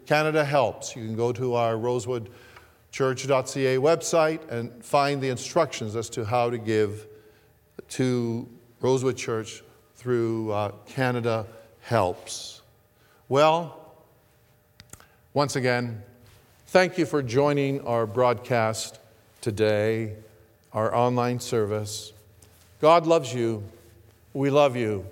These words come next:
And let us, let us do what's next. Let's do what's next as we have discovered the marvelous truth from our Holy Bible today. And next Sunday, next Sunday,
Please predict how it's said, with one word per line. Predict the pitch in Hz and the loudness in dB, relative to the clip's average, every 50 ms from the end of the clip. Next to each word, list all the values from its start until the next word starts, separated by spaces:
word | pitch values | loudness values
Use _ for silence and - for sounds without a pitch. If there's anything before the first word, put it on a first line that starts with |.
| - - - - _ _ _ _ _ _ _ _ _ _ _ _ | -18 -20 -20 -20 _ _ _ _ _ _ _ _ _ _ _ _
And | 131 131 127 120 123 123 127 139 | -2 0 0 0 0 0 2 4
let | 147 156 143 | 4 6 6
us, | 135 117 107 101 - - - - - - - - - _ _ _ _ _ _ _ _ _ _ _ _ | 4 4 2 0 -4 -10 -12 -12 -14 -16 -18 -20 -20 _ _ _ _ _ _ _ _ _ _ _ _
let | - 170 185 180 | -2 0 2 2
us | 165 127 117 | 2 0 0
do | 135 160 151 143 | 2 2 2 2
what's | 123 131 139 123 - - - | 2 2 2 0 0 -4 -4
next. | 131 120 113 101 90 - - - - - - - - - - - - _ _ _ _ _ _ _ _ _ | -2 -2 -2 -4 -6 -10 -14 -16 -16 -10 -6 -6 -6 -6 -10 -16 -20 _ _ _ _ _ _ _ _ _
Let's | 180 175 175 - | -4 -4 -4 0
do | - 175 165 | 2 2 4
what's | 147 151 143 - - 131 | 4 4 2 2 -2 -2
next | 131 127 123 110 95 - - - - - - - - _ _ _ _ _ _ _ - | 0 0 0 0 -2 -6 -10 -12 -12 -14 -16 -20 -20 _ _ _ _ _ _ _ -2
as | 127 110 104 | -2 0 2
we | 131 135 | 2 2
have | 131 110 | 2 2
discovered | 104 117 107 - - 147 143 139 131 120 104 101 - 120 113 | 0 -4 -4 2 4 4 4 4 2 0 -2 -6 -10 -8 -6
the | 123 | -2
marvelous | 123 131 127 127 117 110 120 113 - | 2 4 4 4 2 0 -2 -4 -4
truth | - - - 127 120 117 107 95 - - - - - _ _ _ _ _ _ _ _ _ _ _ _ _ | -6 -2 0 2 2 2 0 -4 -10 -16 -20 -20 -20 _ _ _ _ _ _ _ _ _ _ _ _ _
from | _ - 135 131 127 120 | _ 0 2 2 2 4
our | 117 113 110 | 2 2 2
Holy | 101 120 120 120 117 | 2 0 0 0 -2
Bible | 101 92 110 113 113 101 98 104 95 95 92 - - - _ _ _ _ _ _ _ - | 0 2 2 2 2 0 0 -2 -4 -4 -6 -12 -18 -20 _ _ _ _ _ _ _ -4
today. | 113 107 104 98 95 101 101 95 90 90 82 85 80 - - _ _ _ _ _ _ _ _ _ _ _ _ _ _ _ | -2 0 2 2 2 2 2 0 -2 -4 -8 -12 -16 -18 -20 _ _ _ _ _ _ _ _ _ _ _ _ _ _ _
And | - 127 123 120 127 | -4 -2 -2 0 2
next | 147 170 175 - - | 2 2 2 2 2
Sunday, | - 151 131 120 110 101 98 90 87 - - - - - _ _ | 2 2 2 2 0 -2 -2 -4 -6 -12 -16 -20 -20 -20 _ _
next | 143 131 120 - - | -6 -6 -4 -4 -2
Sunday, | - 127 120 113 107 95 92 87 | -2 0 0 0 -2 -2 -4 -6